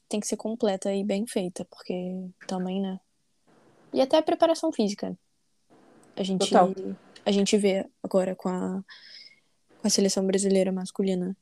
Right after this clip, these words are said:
Speaker 1: é, numa Copa do Mundo, que, cara, pode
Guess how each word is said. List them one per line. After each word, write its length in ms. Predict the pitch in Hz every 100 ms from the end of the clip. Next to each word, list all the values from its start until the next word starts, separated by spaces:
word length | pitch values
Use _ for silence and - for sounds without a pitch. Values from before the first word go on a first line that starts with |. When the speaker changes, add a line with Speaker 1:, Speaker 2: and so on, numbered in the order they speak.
| _ -
Speaker 1:
é, 440 | 190 185 185 190
numa 200 | 190 190
Copa 280 | - 190 202
do 100 | 202
Mundo, 380 | 196 185 175 185 _ _ _ _
que, 160 | - 208
cara, 400 | - 277 202 190 _ _ _ _ - - - -
pode 400 | 208 214 214 214